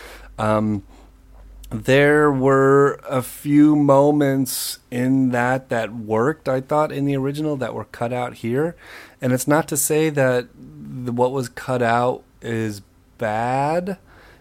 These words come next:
um, but it, it, it, um,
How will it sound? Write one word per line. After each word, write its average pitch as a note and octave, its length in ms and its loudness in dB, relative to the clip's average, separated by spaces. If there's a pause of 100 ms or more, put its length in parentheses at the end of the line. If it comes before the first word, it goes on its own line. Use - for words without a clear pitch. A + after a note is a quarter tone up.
(300)
um, A#2 720 -2 (460)
but B2+ 600 2 (480)
it, B2+ 260 -4 (220)
it, B2+ 140 -8 (340)
it, B2 220 0
um, A#2 720 0